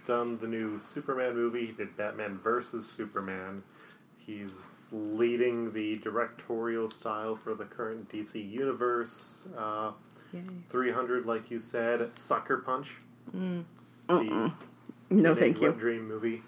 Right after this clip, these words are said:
Speaker 3: <laughs> Ugh.
Speaker 1: Yeah. Uh, a lot of music videos. That's how we got to start. Which
Speaker 3: Wait, whose music videos?
Speaker 2: We
Speaker 3: <laughs>
Speaker 2: will
Speaker 3: Wait,
Speaker 2: find
Speaker 3: we'll
Speaker 2: out.
Speaker 3: Google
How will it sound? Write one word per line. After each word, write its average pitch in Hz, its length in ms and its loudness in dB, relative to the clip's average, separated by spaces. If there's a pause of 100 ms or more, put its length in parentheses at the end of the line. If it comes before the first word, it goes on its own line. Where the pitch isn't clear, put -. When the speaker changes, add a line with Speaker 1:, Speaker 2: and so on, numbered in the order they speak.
Speaker 3:
<laughs> - 220 -2
Ugh. 151 1120 6
Speaker 1:
Yeah. 123 460 4 (560)
Uh, 135 380 10
a 139 80 6
lot 127 260 8
of 143 60 4
music 117 300 -2
videos. 90 440 -6 (600)
That's 127 200 4
how 143 80 4
we 123 120 4
got 113 140 4
to 101 100 -6
start. 107 480 0
Which 113 100 8
Speaker 3:
Wait, 415 160 12 (260)
whose 330 220 10
music 320 380 4
videos? - 460 0 (1800)
Speaker 2:
We 208 80 -2
Speaker 3:
<laughs> 185 240 8
Speaker 2:
will 302 300 12
Speaker 3:
Wait, 311 160 12
Speaker 2:
find - 20 12
Speaker 3:
we'll 294 180 12
Speaker 2:
out. - 140 12
Speaker 3:
Google 370 220 12